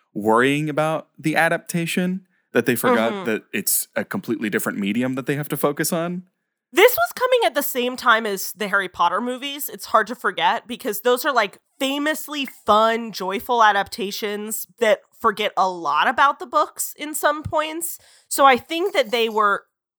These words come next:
Speaker 2: I think that they were, like, purposely trying to avoid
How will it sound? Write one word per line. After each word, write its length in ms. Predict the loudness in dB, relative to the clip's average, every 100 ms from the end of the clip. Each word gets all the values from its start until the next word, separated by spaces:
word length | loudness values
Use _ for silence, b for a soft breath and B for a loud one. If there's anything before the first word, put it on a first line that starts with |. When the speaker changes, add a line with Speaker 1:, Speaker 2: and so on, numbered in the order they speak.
| _ _
Speaker 2:
I 100 | 0
think 200 | 2 0
that 100 | -2
they 80 | -2
were, 120 | 0 2
like, 320 | 2 0 _
purposely 800 | -4 -2 0 -2 -4 -10 -12 -10
trying 880 | -10 -12 0 4 4 4 -2 -6 -10
to 300 | -10 -6 -4
avoid 1200 | -4 -8 _ _ -8 -4 -2 -2 -2 -6 -8 -12